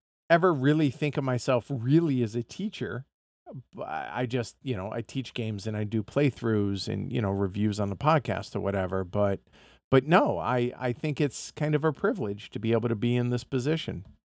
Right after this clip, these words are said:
to be able to do this and be able to help people in a little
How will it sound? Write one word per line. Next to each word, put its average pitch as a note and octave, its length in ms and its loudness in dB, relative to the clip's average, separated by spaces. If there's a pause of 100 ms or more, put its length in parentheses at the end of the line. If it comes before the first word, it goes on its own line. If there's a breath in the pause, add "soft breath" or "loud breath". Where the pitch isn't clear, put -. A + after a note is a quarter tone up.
to - 60 -8
be A2 160 2
able A2+ 160 2
to A2 80 0
do B2+ 240 2
this G#2 280 0
and G#2 240 -4
be A2 200 2
able A2 180 4
to A2 240 2 (800 loud breath)
help A3 260 8
people C#3+ 420 0
in D3+ 160 2
a C#3 60 6
little B2+ 520 6